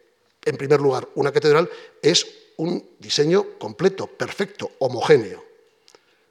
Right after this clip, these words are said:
No es un diseño que se va construyendo poco a poco, que se va construyendo, perdón, que se va diseñando poco a poco. Es un diseño perfecto. Que luego se construya en un tiempo más o menos breve es cuestión fundamentalmente de las rentas.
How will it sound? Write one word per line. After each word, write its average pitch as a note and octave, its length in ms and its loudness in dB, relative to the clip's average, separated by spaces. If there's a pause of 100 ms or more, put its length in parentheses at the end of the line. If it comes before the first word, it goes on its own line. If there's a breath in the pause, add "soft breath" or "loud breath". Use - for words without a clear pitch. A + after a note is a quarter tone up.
(520 soft breath)
No B2+ 120 4
es F3+ 120 2
un D#3+ 80 -4
diseño D#3 340 0
que C3+ 100 -6
se B2+ 120 -2
va C#3+ 120 0
construyendo C3+ 680 0
poco - 260 -2
a A2 80 -8
poco, D#3 240 4
que B2 80 -8
se B2 60 -6
va C3 80 -4
construyendo, C3+ 500 -4
perdón, C#3 240 0 (260 loud breath)
que A2 100 -10
se A2+ 100 -6
va C#3 180 2
diseñando C3 460 -2
poco - 240 -6
a - 40 -14
poco. - 240 -14
Es - 120 -8
un D#3 60 -2
diseño D3+ 280 2
perfecto. - 560 -2 (240 loud breath)
Que C3+ 140 0
luego E3+ 120 6
se F#3 80 2
construya D#3 520 0
en - 100 -4
un D3 100 0
tiempo C#3+ 520 0
más C#3+ 260 0
o C#3 60 -4
menos C3 180 -2
breve F#3+ 320 0 (300 loud breath)
es D3 160 4
cuestión D3+ 320 0
fundamentalmente C#3 600 -2
de C#3 60 4
las B2+ 140 -2
rentas. G#2+ 380 -14